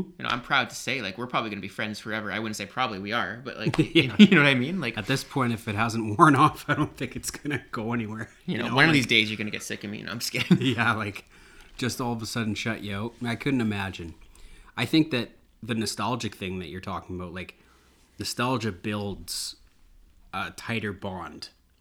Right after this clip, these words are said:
Speaker 2: in friendship, right? Like, anything that you've shared that's nostalgic together, and we've shared a lot, in my opinion.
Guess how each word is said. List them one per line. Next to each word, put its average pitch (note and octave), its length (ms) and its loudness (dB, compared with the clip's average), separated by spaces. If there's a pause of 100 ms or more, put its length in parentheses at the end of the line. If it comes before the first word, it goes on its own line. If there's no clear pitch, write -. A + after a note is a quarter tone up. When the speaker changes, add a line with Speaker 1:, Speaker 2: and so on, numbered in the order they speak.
(160)
Speaker 2:
in G2 180 -8
friendship, F2+ 640 -6 (200)
right? G2 300 -8 (100)
Like, G#2 260 -8 (160)
anything C3 460 0
that G#2+ 140 -2
you've A2 280 -4
shared A2+ 440 -4
that's - 200 -12
nostalgic G#2 600 -8
together, G2+ 520 -6 (300)
and B2 100 -2
we've D3 140 4
shared D3 240 4
a G#2 40 0
lot, - 500 -10 (440)
in A#2+ 100 2
my G2+ 160 2
opinion. F#2 460 -10